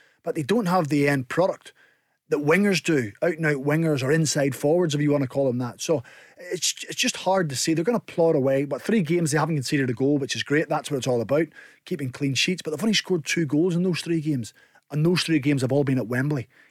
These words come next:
games that everyone expected them to win. So, uh, I'm not too sure many English fans would have picked the side that Gareth Southgate has picked, albeit he's the manager, but I think they wanted to see a little bit more ambition.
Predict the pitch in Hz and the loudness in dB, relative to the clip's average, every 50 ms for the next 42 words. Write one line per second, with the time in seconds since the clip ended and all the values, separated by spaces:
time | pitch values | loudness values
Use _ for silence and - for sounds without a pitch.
0 | _ _ - 156 156 160 160 139 151 - 139 147 139 131 131 120 - - - - | _ _ -2 0 2 2 2 2 0 0 0 0 0 0 0 -2 -4 -4 -4 -4
1 | 131 123 - 143 123 123 123 117 117 107 120 123 127 120 104 92 - - 139 127 | -6 -6 -8 -10 -10 -8 -6 -4 -4 -2 -2 -2 -2 -2 -4 -8 -8 -4 -2 -2
2 | 117 - - - - - _ _ _ _ _ - 139 139 135 123 143 151 170 208 | -2 -4 -8 -18 -20 -20 _ _ _ _ _ -4 -2 -2 -2 -2 0 0 0 0
3 | 190 - - 190 160 - - 175 170 165 156 - 156 147 160 175 185 160 - _ | 0 0 0 0 0 2 2 2 2 2 2 2 0 0 2 2 2 0 -2 _
4 | _ - 160 156 151 156 143 - - 151 147 147 139 123 139 139 131 - - 151 | _ -4 -2 0 0 0 0 0 0 0 0 0 0 0 -2 -2 -2 -4 -8 -10
5 | - _ - 127 - - 139 135 123 117 123 135 127 127 - - 135 131 131 - | -10 _ -8 -6 -2 -2 -2 -2 -2 -4 -4 -4 -4 -4 -4 -4 -4 -4 -4 -4
6 | - 135 120 110 - - - 143 131 - - 135 143 131 - 143 135 120 127 131 | -6 -8 -8 -8 -10 -8 -8 -8 -8 -4 -2 -2 -2 0 0 0 0 0 -2 -2
7 | 117 117 113 127 151 185 196 170 190 190 160 - - - - - - _ _ _ | -4 -2 -2 0 2 2 2 2 2 0 -2 -4 -10 -18 -20 -20 -20 _ _ _
8 | - 143 139 - 180 175 156 156 147 135 147 143 135 120 120 127 - - 139 131 | -4 -4 -2 0 -2 -2 0 0 0 0 -2 -2 -6 -8 -8 -8 -4 -2 -2 -2
9 | 135 127 127 123 117 120 120 120 117 104 107 110 - - 104 | -2 -4 -6 -8 -10 -10 -10 -10 -12 -12 -14 -14 -16 -16 -18